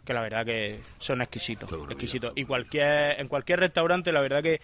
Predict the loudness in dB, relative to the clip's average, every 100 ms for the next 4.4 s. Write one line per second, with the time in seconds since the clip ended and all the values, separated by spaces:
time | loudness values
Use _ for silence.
0 | -8 -20 -20 -10 -8 -4 -4 -2 -2 0
1 | 2 4 4 4 0 0 0 2 2 0
2 | -2 -2 0 2 2 2 0 0 4 6
3 | 6 4 4 2 4 2 0 0 0 0
4 | -2 -2 -2